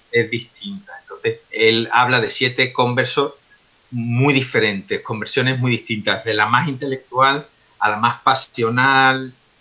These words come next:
fin, la más desgarrada, la más apacible. Y, y bueno, y Chesterton sería un caso típico de conversión atípica, porque él no se cae del caballo como San Pablo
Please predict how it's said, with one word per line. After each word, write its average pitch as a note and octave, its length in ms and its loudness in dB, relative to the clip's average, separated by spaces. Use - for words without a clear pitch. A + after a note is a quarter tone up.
fin, A#2 200 -8
la G2+ 80 -6
más B2 180 2
desgarrada, C3 720 0
la B2 120 2
más A2+ 160 0
apacible. B2 840 -6
Y, C3+ 180 -4
y C3+ 80 -4
bueno, D#3+ 160 4
y C#3+ 100 2
Chesterton D3+ 480 2
sería C#3+ 220 0
un C#3+ 140 -2
caso C3 680 2
típico C#3+ 360 -2
de C#3 100 4
conversión B2+ 720 0
atípica, B2+ 640 -2
porque - 220 -2
él C3+ 100 2
no C#3 100 0
se D3 160 0
cae C3 140 2
del B2+ 160 0
caballo C3 340 2
como B2+ 160 -8
San B2 300 -2
Pablo C3+ 340 0